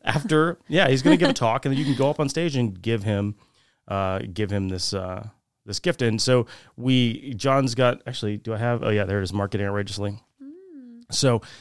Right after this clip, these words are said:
Speaker 1: he talks a lot about rubber chickens in the book, and that simple idea,
Speaker 2: <laughs>
Speaker 1: like, the idea. So,
Speaker 2: We need
Speaker 1: uh,
Speaker 2: to get a rubber chicken for our wall.
Speaker 1: I have one. I meant to bring it.
Speaker 2: Let's do
Speaker 1: Um,
Speaker 2: that.
Speaker 1: okay, so we definitely don't have time for all this, but I'm gonna give you the short version.
Speaker 2: <laughs>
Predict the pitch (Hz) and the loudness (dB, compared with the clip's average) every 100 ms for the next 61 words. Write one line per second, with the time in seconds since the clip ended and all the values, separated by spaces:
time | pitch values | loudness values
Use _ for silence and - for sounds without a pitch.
0 | - 143 175 160 147 131 123 113 117 110 | -10 2 4 6 6 6 4 4 2 2
1 | 117 120 117 143 143 156 180 - - 120 | 0 0 0 2 2 2 0 -4 -2 0
2 | 113 127 143 - - 143 135 127 120 98 | 2 4 4 4 0 2 2 4 4 4
3 | 98 101 123 110 110 107 92 110 120 311 | 0 0 0 0 -2 -4 -2 -2 -2 -4
4 | 302 - - 123 120 117 110 104 - - | -8 -10 2 4 6 4 2 -2 -10 -2
5 | 262 269 302 254 277 240 226 240 226 220 | 0 2 2 2 0 0 -2 -2 -6 -6
6 | 220 208 202 190 180 175 175 180 80 82 | -4 -4 -6 -6 -6 -4 -2 0 0 -2
7 | 110 104 101 90 87 90 87 87 85 - | -4 -4 -4 -6 -8 -10 -10 -12 -14 -20
8 | _ 107 107 98 - 117 113 107 - _ | _ -16 -14 -8 0 2 2 0 -6 _
9 | _ - 104 - 131 135 123 147 135 127 | _ -6 -4 -2 0 2 2 2 2 0
10 | 113 104 110 104 98 95 123 123 120 110 | 0 -2 -2 -2 -6 -4 -2 0 2 0
11 | 104 113 98 92 185 | 0 -2 -2 -4 -2